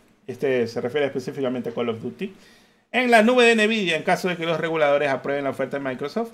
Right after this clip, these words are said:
y, pues, permitirá también transmitir los juegos, los títulos de Xbox P C desde GeForce Now a Mac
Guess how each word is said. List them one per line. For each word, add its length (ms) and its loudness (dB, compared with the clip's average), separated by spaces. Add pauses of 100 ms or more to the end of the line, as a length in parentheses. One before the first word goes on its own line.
(400)
y, 180 -2
pues, 640 -2
permitirá 540 0
también 320 -2
transmitir 600 -6 (720)
los 260 0
juegos, 800 0 (400)
los 160 -6
títulos 300 0
de 140 2
Xbox 280 -6
P 200 0
C 240 -2
desde 260 -2
GeForce 280 -6
Now 300 -2
a 140 -2
Mac 440 0